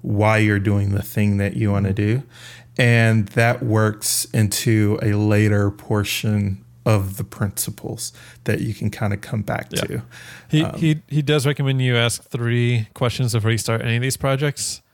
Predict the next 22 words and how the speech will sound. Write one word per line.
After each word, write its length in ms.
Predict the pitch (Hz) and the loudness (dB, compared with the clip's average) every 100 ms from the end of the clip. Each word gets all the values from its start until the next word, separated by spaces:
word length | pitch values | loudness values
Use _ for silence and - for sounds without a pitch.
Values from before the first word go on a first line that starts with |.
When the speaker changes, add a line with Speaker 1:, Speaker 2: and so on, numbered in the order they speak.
| _ - | _ -8
Speaker 2:
which 120 | 113 | -4
is 120 | 101 | -2
one 180 | 110 107 | 0 2
you 120 | 110 | 0
just 180 | 110 - | 0 -2
said, 160 | 113 | -2
which 100 | 113 | -2
is, 140 | 113 110 | -4 -2
"Why 200 | 110 110 | -2 0
do 80 | 113 | 0
you 100 | 107 | 0
want 180 | 113 - | -2 -4
to 100 | 110 | -2
learn 200 | 120 156 | -2 0
it?" 160 | 175 - - | -4 -6 -4
Speaker 1:
Mm-hmm. 280 | 92 104 117 | 0 2 0
Speaker 2:
Which 100 | 117 | -2
is 100 | 110 | -4
what 100 | 113 | 0
your 100 | 107 | 0
motivations 460 | 104 107 104 110 110 | 2 0 -2 -2 0
are. 280 | 110 110 | 2 0